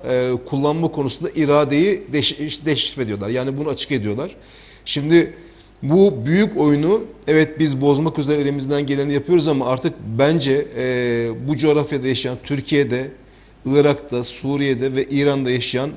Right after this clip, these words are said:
Kürtlerin, e, bu kendi üzerlerine oynanan bu oyunu görmeleri ve buna dair bir bilinç ve bir etki üretmelerinin zamanı gelmiştir. Eğer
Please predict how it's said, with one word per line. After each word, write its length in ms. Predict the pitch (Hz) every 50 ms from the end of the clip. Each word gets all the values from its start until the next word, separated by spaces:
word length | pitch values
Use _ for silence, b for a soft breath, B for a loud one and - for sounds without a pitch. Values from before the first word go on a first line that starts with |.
| - B B B B B B B - -
Kürtlerin, 640 | - 165 143 - - 147 147 143 147 175 220 269 - - - - - 110
e, 480 | 123 131 131 131 131 127 127 123 120 123 131 151
bu 180 | 175 175 -
kendi 380 | - - 160 147 156 170 165 208
üzerlerine 580 | - - 165 139 123 151 151 143 147 143 147
oynanan 720 | 147 - - 143 139 147 147 147 147 147 151 151 147 135
bu 60 | 156 151 - 156
oyunu 420 | 151 147 147 143 143 160 185 - - - b b b b b b b b
görmeleri 760 | 117 107 101 127 143 143 147 147 151 151 156 156 156 160 185 165
ve 180 | 156 139 120
buna 220 | 127 147 165 160 139
dair 320 | 143 143 156 180 185 - - 113 110
bir 280 | 117 143 151 156 160 120
bilinç 260 | 143 180 185 - -
ve 160 | 151 147 135
bir 80 | 147 143
etki 260 | 147 131 - - 156
üretmelerinin 400 | 147 147 147 147 139 139 151 156
zamanı 380 | 139 143 135 135 139 143 180 208
gelmiştir. 580 | 175 147 127 127 123 107 - - - - 95 -
Eğer 280 | - 123 135 139 147 139